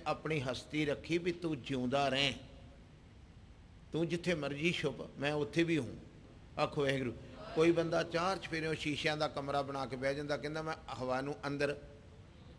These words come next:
ਤੇ ਸਾਹ ਤੇ ਤੁਸੀਂ ਫੇਰ ਵੀ ਲੈਂਦੇ ਹੀ ਹੋ ਨਾ। ਜੇ ਸਾਹ ਲੈਂਦੇ ਹੋ ਤੇ ਸਮਝ ਲਓ ਹਵਾ ਉੱਥੇ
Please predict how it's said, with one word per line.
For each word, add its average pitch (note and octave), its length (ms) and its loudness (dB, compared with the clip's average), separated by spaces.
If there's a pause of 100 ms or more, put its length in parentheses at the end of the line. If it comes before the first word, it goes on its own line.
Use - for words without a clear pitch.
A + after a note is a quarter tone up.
(340)
ਤੇ B2+ 80 -2
ਸਾਹ C3+ 300 0
ਤੇ E3 140 -2
ਤੁਸੀਂ D#3 260 -4
ਫੇਰ C3+ 240 0
ਵੀ E3 120 4
ਲੈਂਦੇ C#3+ 320 0
ਹੀ C#3+ 100 2
ਹੋ B2+ 80 0
ਨਾ। C#3+ 160 0
ਜੇ D3 120 -2
ਸਾਹ D3 320 -2
ਲੈਂਦੇ F#3 260 -2
ਹੋ F3+ 60 2
ਤੇ F3 140 -2
ਸਮਝ E3 240 -2
ਲਓ E3+ 120 4
ਹਵਾ C3 240 2
ਉੱਥੇ C3+ 300 2